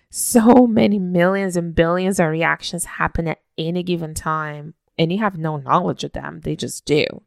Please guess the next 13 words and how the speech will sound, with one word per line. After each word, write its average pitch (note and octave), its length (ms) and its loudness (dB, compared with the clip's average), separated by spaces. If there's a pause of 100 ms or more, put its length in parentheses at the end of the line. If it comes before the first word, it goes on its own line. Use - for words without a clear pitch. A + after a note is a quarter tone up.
(520)
Your F3 140 0
body F3+ 260 4
has G#3+ 160 -2
so A#3 500 6
much G3+ 320 0
inner F#3 240 0
intelligence E3 840 -2
that E3 240 -6 (340)
you F3+ 140 4
sit - 580 0
with G#3+ 160 4
it F3+ 140 6
for E3 300 0